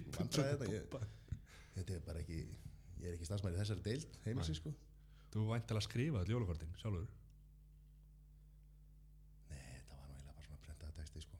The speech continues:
Speaker 2: Já, ok. Hann mynda mér á jólakortinu mínu, ég fekk mynd með.
Speaker 1: Af þér?
Speaker 2: Já.
Speaker 1: Frá, frá mér?
Speaker 2: Er það ekki? <laughs> Nú er ég kannski að rugla. Nei, var það ekki? Úr brúðkaupinu?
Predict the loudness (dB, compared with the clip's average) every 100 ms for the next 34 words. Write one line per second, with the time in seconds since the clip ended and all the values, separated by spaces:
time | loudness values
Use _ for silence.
0 | -6 0 2 0 -2 -6 -6 -14 -16 -16
1 | -16 -16 -16 -16 -16 -18 -18 -18 -18 -18
2 | -18 -16 -16 -18 -18 -18 -8 2 6 6
3 | 6 4 4 2 0 0 0 0 0 0
4 | 0 0 2 2 2 0 -4 -4 -10 -16
5 | -18 -18 -18 -18 -18 -18 -18 -18 -18 -12
6 | -8 0 2 2 -4 -4 0 0 -2 -14
7 | -18 -18 -18 -18 -18 -18 -10 -10 -8 -10
8 | -4 2 4 4 0 -6 4 6 6 4
9 | -4 -14 -18 -18 -18 -18 -16 -16 -16 -16
10 | -18 -18 -18 -18 -18 -12 -10 -2 4 4
11 | 4 2 2 2 0 2 4 4 4 2
12 | 0 -2 -6 2 4 6 6 8 8 6
13 | 0 -12 -8 -6 -4 -4 -6 -10 -8 -8
14 | -8 -10 -14 -14 -14 -14 -14 -16 -18 -20
15 | -20 -12 4 4 8 6 8 4